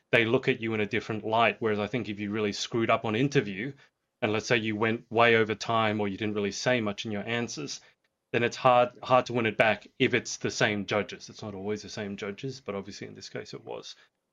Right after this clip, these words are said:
Um, and I think that's definitely a very, very important part for people to know. Uh, Angel, just for yourself in terms of pageant prep, I mean, it's been a crazy year, obviously, for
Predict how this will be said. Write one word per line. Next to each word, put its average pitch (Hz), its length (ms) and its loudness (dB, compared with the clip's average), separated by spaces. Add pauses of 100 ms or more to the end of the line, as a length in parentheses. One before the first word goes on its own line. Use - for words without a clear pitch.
Um, 101 280 -4
and 107 100 -8
I 104 60 -6
think 110 180 -4
that's 107 220 -2
definitely 110 500 -2
a 98 60 -4
very, 104 200 0
very 104 200 -2
important 98 380 -8
part 101 240 -8
for - 60 -16
people - 260 -16
to - 100 -12
know. 107 200 -6 (420)
Uh, 117 140 6 (400)
Angel, 131 440 6
just 160 260 0
for 220 100 4
yourself 127 460 2
in 110 80 -4
terms 117 220 -2
of 101 100 -6
pageant 107 340 2
prep, 113 300 -4 (540)
I - 40 2
mean, 113 160 2
it's 107 140 -2
been 131 120 4
a 110 60 0
crazy 110 360 2
year, 101 260 -2
obviously, 104 280 0
for 135 140 2